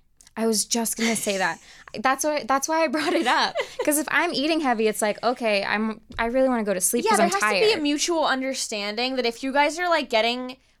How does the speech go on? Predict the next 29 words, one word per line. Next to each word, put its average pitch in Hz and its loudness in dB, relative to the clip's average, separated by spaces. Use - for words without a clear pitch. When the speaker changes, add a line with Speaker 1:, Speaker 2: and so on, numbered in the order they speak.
Speaker 2:
pasta, 247 -2
for 214 -6
example, 190 0
and 240 0
then 240 -2
you 247 -2
go 247 2
to 294 2
a 302 4
movie 240 -2
and 254 2
you're 247 0
like, 247 -2
"You 262 -8
know 427 -4
what? 220 0
Let's 214 -6
be 349 -2
bad. 175 0
Let's, 180 -10
like, 320 -12
let's 277 -10
get - -8
nachos." 196 -2
And 247 -2
then, 254 4
Speaker 1:
Yeah. 240 -2
Speaker 2:
like, 254 2
you 233 -8